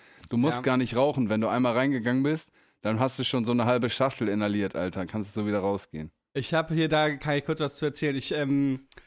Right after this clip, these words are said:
Speaker 2: als Corona so richtig losging im März zwanzig zwanzig, war ich noch in Kapstadt zum Arbeiten.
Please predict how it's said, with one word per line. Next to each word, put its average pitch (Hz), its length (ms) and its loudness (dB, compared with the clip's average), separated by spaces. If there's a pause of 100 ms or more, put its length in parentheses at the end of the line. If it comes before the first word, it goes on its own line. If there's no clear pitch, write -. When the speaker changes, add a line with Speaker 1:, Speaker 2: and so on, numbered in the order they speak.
(160)
Speaker 2:
als 156 220 -2
Corona 202 680 2
so 170 120 0
richtig 185 360 -2
losging 160 440 -2
im 131 140 0
März 139 360 -2
zwanzig 139 340 -4
zwanzig, 139 460 -4
war 127 120 0
ich 127 80 -4
noch 127 140 -6
in 117 100 -4
Kapstadt - 400 -4
zum 113 140 -6
Arbeiten. 107 380 -4